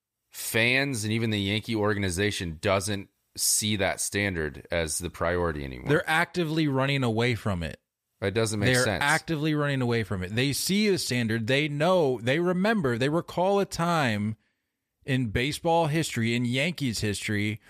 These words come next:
Speaker 2: when, like you said, it was World Series or bust.
Speaker 1: Yeah.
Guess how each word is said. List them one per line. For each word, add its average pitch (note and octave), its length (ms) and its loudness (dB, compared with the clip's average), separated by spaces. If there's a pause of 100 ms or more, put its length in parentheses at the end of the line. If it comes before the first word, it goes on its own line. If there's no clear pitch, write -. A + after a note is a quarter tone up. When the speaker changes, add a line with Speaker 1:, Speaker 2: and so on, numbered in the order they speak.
(140)
Speaker 2:
when, C3+ 240 0
like D3 200 0
you D#3+ 100 0
said, A#2+ 280 0
it G#2+ 100 -2
was A#2 240 -2
World C#3 380 0
Series D#3 420 -2
or B2 80 0
bust. G2+ 600 -4 (800)
Speaker 1:
Yeah. G2+ 240 0